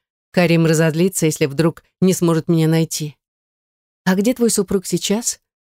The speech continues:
«Играет в покер с другими мужчинами и обсуждает свои дела. Где же еще?» «А, ну да, как и мой отец».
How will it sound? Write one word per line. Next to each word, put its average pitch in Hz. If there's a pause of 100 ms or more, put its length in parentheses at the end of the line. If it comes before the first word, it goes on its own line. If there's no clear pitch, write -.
(460)
«Играет 170
в -
покер 285
с 180
другими 202
мужчинами 196 (220)
и 330
обсуждает 233
свои 202
дела. 156 (220)
Где 170
же 156
еще?» 147 (800)
«А, 170
ну 151
да, 151 (360)
как -
и 156
мой 143
отец». -